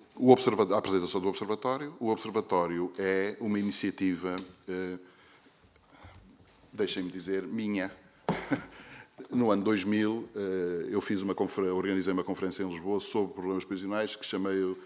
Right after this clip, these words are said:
eh, com, eh, para abrir um debate. Ah, e esse debate, de facto, foi aberto entre os amigos eh, que na altura vieram de vários países, nomeadamente de Itália. Eu vou falar de Itália porque foi,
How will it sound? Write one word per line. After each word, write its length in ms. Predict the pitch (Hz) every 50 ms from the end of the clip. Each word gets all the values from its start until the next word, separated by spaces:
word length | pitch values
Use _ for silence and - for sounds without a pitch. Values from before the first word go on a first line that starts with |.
| - - - - -
eh, 120 | 98 92
com, 520 | - 101 98 90 95 95 92 92 87 90 82
eh, 40 | - - - - _ - - - _
para 140 | - 110 104
abrir 260 | 98 104 110 107 98
um 80 | 98 95
debate. 460 | 87 87 92 98 90 85 - - - - - - - - - -
Ah, 420 | 90 87 82 82 82 82 85 80 78 78 78 - - - - - - - - - - - _ _ -
e 160 | 127 123 131
esse 160 | 127 131 135
debate, 500 | - 101 110 113 117 117 117 - - 127
de 280 | 127 120 113 - - -
facto, 440 | - - 113 113 - - - - 110
foi 220 | - - 117 110
aberto 460 | 107 101 110 113 113 113 - - - -
entre 320 | 120 117 110 107 - 117
os 160 | 110 110 107 117
amigos 380 | 113 113 113 113 113 110 - - - - - _ -
eh, 200 | - 101 98 95 -
que 80 | - 104
na 60 | 98
altura 540 | 92 90 - 95 90 92 92 90 85 82 - 85 - - - -
vieram 440 | - 87 98 98 92 90 95 101 - - - - - - -
de 580 | - 90 - - 90 87 85 - 98 87 82 85
vários 240 | 92 90 90 87 -
países, 440 | - 95 95 107 110 110 107 104 107
nomeadamente 580 | 127 123 117 113 107 101 101 101 101 95 - -
de 60 | 101
Itália. 320 | - - 95 95 101 104
Eu 80 | 98 90
vou 80 | 85
falar 220 | 80 - 87 92 90
de 80 | 90 95
Itália 280 | - - 101 104 107
porque 180 | 104 - - -
foi, 260 | - 92 90 90 87